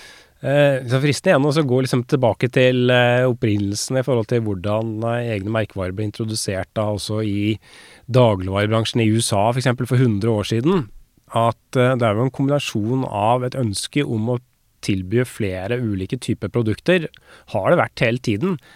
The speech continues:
selv om det som sagt har vært mye fokus også på, eh, og ikke minst i Norge da, på pris, eh, og det å tilby produkter som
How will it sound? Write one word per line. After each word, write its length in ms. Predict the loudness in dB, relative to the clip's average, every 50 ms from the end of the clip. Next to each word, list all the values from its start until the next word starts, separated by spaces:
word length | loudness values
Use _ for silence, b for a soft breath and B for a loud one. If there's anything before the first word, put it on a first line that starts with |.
| b b
selv 420 | b -8 -2 2 2 4 4 4
om 120 | 2 2 2
det 100 | 0 0
som 100 | 0 -2
sagt 300 | -2 -2 -4 -4 -4 -4
har 100 | -2 0
vært 360 | 0 0 0 _ -8 -12 -8 -4
mye 240 | -2 -2 -2 -2 -4
fokus 320 | -6 -6 -6 -6 -6 -4
også 280 | -6 -6 -6 -6 -8 -6
på, 240 | -4 -2 0 0 -2 -2 B B B B B B B B B -10
eh, 380 | -8 -6 -6 -4 -4 -6 -6 -8
og 40 | -10
ikke 140 | -10 -8 -6
minst 220 | -6 -6 -4 -4
i 20 |
Norge 240 | -2 -2 -2 -2 -2
da, 140 | -2 -2 -4
på 180 | -4 -8 -10 -10
pris, 600 | -8 -6 -4 -4 -2 -4 -4 -4 -6 -6 -4 -4
eh, 180 | -4 -4 -4 -6
og 280 | -6 -6 -6 -6 -6
det 120 | -6 -6 -6
å 320 | -6 -6 -8 -8 -10 -8
tilby 400 | -8 -8 -8 -6 -4 -4 -4 -4 -4 -8
produkter 480 | -10 -8 -8 -8 -8 -8 -8 -8 -8
som 380 | -6 -4 -4 -2 -2 -4 -6